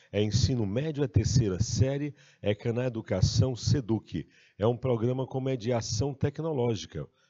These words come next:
programa do Canal Educação Seduc. Professor Jurandir Soares, disciplina Química. E estamos aqui explicando, né, os chamados modelos explicativos para os compostos isômeros. E a data de hoje, já entramos no mês de outubro,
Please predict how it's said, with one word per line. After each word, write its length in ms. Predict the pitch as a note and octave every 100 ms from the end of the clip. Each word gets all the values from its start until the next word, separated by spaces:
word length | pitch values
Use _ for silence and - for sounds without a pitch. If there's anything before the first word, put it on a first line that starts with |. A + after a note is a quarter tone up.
| _
programa 420 | C3 C#3 A#2 B2
do 140 | A#2+ A#2+
Canal 500 | B2+ G#2 G#2 B2 A2+
Educação 680 | G2+ C#3 A#2 G#2 - A2+ A2
Seduc. 640 | - C#3 F#2+ - - C#2 _ _ _ _ _
Professor 560 | - A2 G#2 F#2 G#2 F2
Jurandir 420 | G2+ G2 F2+ E2+
Soares, 460 | - D3 E3 F3
disciplina 500 | D3 C#3+ B2+ B2+ E3
Química. 580 | - D#3 C#3+ A2+ F#2+ D2 _ _ _ _ F#3+
E 60 |
estamos 300 | F3+ G3 F3+
aqui 200 | E3+ E3
explicando, 540 | D3+ - E3+ - C#3+ E3
né, 60 |
os 120 | A2
chamados 400 | - G#2+ A2 A2+
modelos 600 | G#2 G#2+ D#2+ F#3+ A3+ F#3+
explicativos 920 | D#3 - D#3 C#3 G#2+ - B2+ D3+ E3 - _ _ _
para 140 | B2+
os 120 | C#3 -
compostos 600 | C3+ - A2 A2 A#2 A2+
isômeros. 600 | G2 E2+ D2 C2 - _ _ _ _ _ _
E 120 | F2+
a 40 | F#2+
data 300 | F2+ G2+ C#3+
de 140 | D#3
hoje, 380 | C#3+ C3+ D2+ C2
já 120 | F2
entramos 540 | G#2+ - A2 D3+ D#3+ D3
no 80 |
mês 260 | A#2 C3 D#3+
de 80 | C#3
outubro, 680 | F3 - C#3+ B2 A#2 D#2